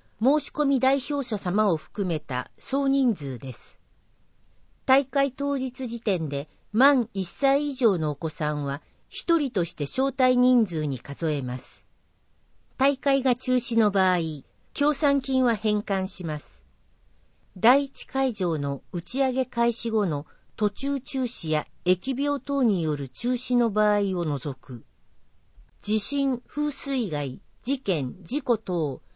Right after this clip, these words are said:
何らかの理由により、一部の招待会場が使用できない場合も、協賛金は返還しません。抽選、当選者には五月十八日月曜までに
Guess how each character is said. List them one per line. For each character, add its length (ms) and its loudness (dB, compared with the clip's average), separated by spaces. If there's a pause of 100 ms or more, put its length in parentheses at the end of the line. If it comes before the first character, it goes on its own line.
(140)
何 260 4
ら 140 2
か 140 2
の 140 2
理 200 0
由 140 2
に 200 0
よ 140 2
り、 180 -4 (300)
一 240 0
部 140 -2
の 80 2
招 220 0
待 280 2
会 280 2
場 200 0
が 140 -4
使 240 -2
用 180 4
で 100 4
き 140 -6
な 160 4
い 120 -2
場 180 2
合 160 -2
も、 200 -4 (360)
協 180 2
賛 300 2
金 240 2
は 120 2
返 260 0
還 220 2
し 180 -6
ま 100 0
せ 240 -6
ん。 120 -6 (1400)
抽 220 2
選、 480 0 (480)
当 180 2
選 260 0
者 160 0
に 160 -2
は 200 -6 (260)
五 160 0
月 260 2
十 280 0
八 280 -6
日 440 -4
月 340 0
曜 220 2
ま 160 0
で 140 -2
に 180 -4